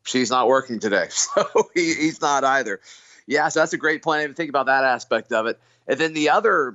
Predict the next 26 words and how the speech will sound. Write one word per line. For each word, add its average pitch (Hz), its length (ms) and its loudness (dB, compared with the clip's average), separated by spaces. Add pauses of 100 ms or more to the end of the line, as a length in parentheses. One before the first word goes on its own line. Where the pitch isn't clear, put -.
the 147 200 2
other 170 180 2
battle 127 380 2
that 120 120 -2
we 131 120 -4
talked 135 280 -2
so 135 160 -2
much 123 240 -4
about 120 380 0
was 127 160 -4
that 127 240 0
corner 143 380 0
spot 127 440 0
opposite 131 580 0
Roger 131 420 0
McCreary. 143 640 -2 (420)
You 120 60 -12
know, 123 80 2
you're 131 260 2
high 139 300 2
on 123 220 2
Mar-, 127 220 0
uh, 120 260 2
on, 113 200 -2
on 113 220 -2
Damio, 123 640 0